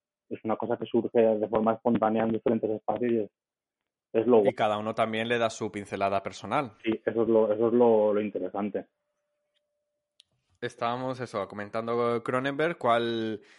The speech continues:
Speaker 2: así rápidamente, cuál sería tu película favorita de Cronenberg?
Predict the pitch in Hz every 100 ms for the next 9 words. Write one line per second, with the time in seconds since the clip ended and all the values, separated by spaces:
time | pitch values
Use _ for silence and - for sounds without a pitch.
0 | _ _ - - 113 139 120 113 117 120
1 | 107 98 95 110 123 120 127 117 120 101
2 | 113 107 104 107 98 98 98 - 95 92
3 | 95 98